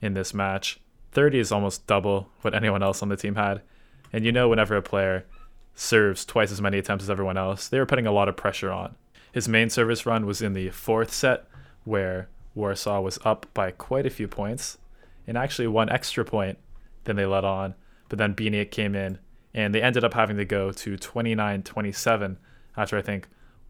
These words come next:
Warsaw was up by five or six points. So Biniak, man, one of the best middle servers in volleyball, if not the best. Lukasz Wisniewski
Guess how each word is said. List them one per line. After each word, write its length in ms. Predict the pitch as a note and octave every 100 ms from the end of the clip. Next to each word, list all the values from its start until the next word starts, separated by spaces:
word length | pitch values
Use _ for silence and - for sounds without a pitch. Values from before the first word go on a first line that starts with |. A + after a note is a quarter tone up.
| - -
Warsaw 340 | G#2 F#2+ G2
was 120 | F#2+
up 140 | G2 -
by 180 | F#2+
five 320 | F#2 - G2+ F#2+
or 60 |
six 280 | F#2+ G#2 -
points. 360 | - G#2 F#2+ -
So 280 | G2+ F#2 - _ _ _ _ -
Biniak, 400 | A#2+ B2 A2 -
man, 260 | G#2 G#2+
one 120 | G#2+
of 60 | A#2
the 60 | A2+
best 220 | A2+ -
middle 200 | A2+ G#2+
servers 300 | - A2 G#2
in 60 |
volleyball, 440 | G#2 G#2 G#2+ G#2+ G#2
if 140 | G#2+
not 160 | G#2+ G2+
the 60 |
best. 420 | G2+ G2 F#2+ - - _ - _ _ _
Lukasz 360 | C#3+ C#3+ B2+ G2+
Wisniewski 920 | F#2+ A#2 A#2+ G#2+ A2+ B2 - D3+ D3+